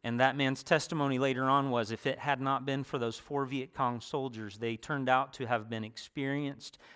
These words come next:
sailors. And he said, "Our boat would have gone down at sea if it had not been for those men that helped us safely across the sea." And he escaped and eventually made it to the States.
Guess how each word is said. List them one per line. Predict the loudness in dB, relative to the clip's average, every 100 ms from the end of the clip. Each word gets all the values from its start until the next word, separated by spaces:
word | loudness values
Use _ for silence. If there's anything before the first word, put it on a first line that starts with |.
| -14
sailors. | -6 -2 -2 -2 -4 -8 -16 -18 -18 -20 -20 _ _ _ -8
And | -2
he | -2
said, | 0 4 6
"Our | 6
boat | 6 4 4
would | 2 0
have | 0
gone | 0 0 2
down | 2 0
at | -2
sea | -6 -2 -2
if | -2 -4
it |
had | 0 0
not | 0 -2 -2
been | -6 -6
for | -6
those | -4 -4 -4
men | -6 -4 -8 -12 -18 _ -20 -20 -10
that | -8
helped | -4 -6 -4 -6
us | -6
safely | -4 -6 -4 -6
across | -6 -2 -2 -2
the | -12 -12
sea." | -8 -6 -6
And | -8
he | -10
escaped | -8 -6 -6 -6
and | -10
eventually | -8 -10 -10 -10
made | -8 -10
it | -14
to | -14
the | -14
States. | -12 -12 -12 -16 -18 -16 -16